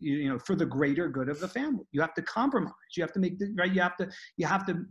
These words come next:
your wife needs to be happy. Your kids need, there needs to be some structure. You need to agree on what that structure looks like,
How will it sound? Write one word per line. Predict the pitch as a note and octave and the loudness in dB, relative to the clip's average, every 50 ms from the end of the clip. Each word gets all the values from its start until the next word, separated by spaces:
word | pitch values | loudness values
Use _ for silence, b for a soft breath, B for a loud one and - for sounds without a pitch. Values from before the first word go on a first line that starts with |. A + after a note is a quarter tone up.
| A#3+ - - | -6 -6 -2
your | F#3+ D3 D3+ | -2 0 2
wife | D#3 F#3 F#3+ G3 | 4 4 4 4
needs | A3 G#3+ G3 - | 4 4 4 2
to | - F#3 | 0 0
be | G#3 G3+ | 2 2
happy. | G3+ G#3+ G3+ G3+ - F3+ | 2 2 2 0 0 -2
Your | D#3+ D#3 | -2 -2
kids | - G3 F#3 F#3+ - G3 | 0 0 0 0 0 -2
need, | F#3 F#3+ - - | -2 -2 -2 -2
there | E3+ E3 | 0 0
needs | D#3 D3 C#3+ - - | 0 0 0 -4 -6
to | - | -8
be | B2 | -8
some | - C#3+ C3 | -6 -6 -8
structure. | - - - A#3+ A3+ - - - G3+ G3 | -6 -4 -2 -2 -2 -2 -4 0 0 0
You | F#3+ D#3+ D#3 D3+ | 0 2 2 2
need | C#3+ C3+ - | 0 0 0
to | C3 B2 | -2 -4
agree | A#2 A#2 C3 C#3 F3+ A3 A3+ | -2 -2 0 2 4 4 6
on | G3+ G3+ G#3 G3+ | 6 4 4 2
what | F3+ F#3 F3+ - | 2 0 0 -2
that | C#3 B2+ - | -6 -8 -8
structure | - - D#3+ C3+ - - - B2 | -6 -4 -4 -4 -4 -4 -4 -2
looks | B2 F#3 A3 G#3 - G#3+ | 0 0 0 -2 -2 -2
like, | G3 F#3+ F#3+ F#3+ | 0 0 0 0